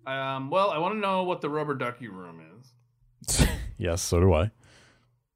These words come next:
Speaker 2: Which I hope we get to see
Speaker 1: Uh,
Speaker 2: that.
Speaker 1: and interestingly, we finally saw, I forget his name, but the character who joined Lower Decks briefly when, um, Boimler left.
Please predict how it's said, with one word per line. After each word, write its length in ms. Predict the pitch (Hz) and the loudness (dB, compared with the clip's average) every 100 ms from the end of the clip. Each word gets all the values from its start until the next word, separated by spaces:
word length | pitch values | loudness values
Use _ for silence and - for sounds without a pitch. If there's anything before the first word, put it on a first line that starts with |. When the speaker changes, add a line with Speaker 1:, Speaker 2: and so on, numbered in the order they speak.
| _ | _
Speaker 2:
Which 120 | 101 95 | 0 6
I 60 | |
hope 120 | 90 | 6
we 60 | 92 | 6
get 120 | - | 2
to 60 | - | 4
see 120 | 110 | 4
Speaker 1:
Uh, 40 | |
Speaker 2:
that. 180 | 82 101 165 | 4 2 -2
Speaker 1:
and 100 | 165 | -8
interestingly, 440 | 202 240 - 190 165 | -8 -10 -10 -6 -6
we 100 | 151 | -4
finally 320 | 185 190 185 | -2 -2 -2
saw, 140 | 170 | -2
I 80 | 131 | -4
forget 280 | 139 147 220 | -4 -2 -2
his 140 | 214 | 2
name, 220 | 170 123 | 2 2
but 120 | 120 - | 0 -2
the 100 | - | 2
character 460 | 165 170 156 156 | 4 4 2 -2
who 120 | 135 117 | -2 -4
joined 380 | 110 139 143 | -2 -2 0
Lower 220 | 131 127 117 | 0 0 0
Decks 460 | 117 127 - - - | 0 -2 -6 -14 -10
briefly 560 | 113 117 139 160 208 - _ _ _ _ _ _ _ _ _ _ - | -8 -6 -6 -6 -6 -14 _ _ _ _ _ _ _ _ _ _ -6
when, 280 | 113 110 107 | -2 -2 -2
um, 540 | 101 95 92 92 98 _ _ _ _ _ _ _ _ _ _ _ _ _ _ _ | -4 -4 -6 -8 -12 _ _ _ _ _ _ _ _ _ _ _ _ _ _ _
Boimler 380 | 117 113 107 90 | -4 -4 -6 -8
left. 420 | 76 - - - | -10 -14 -20 -20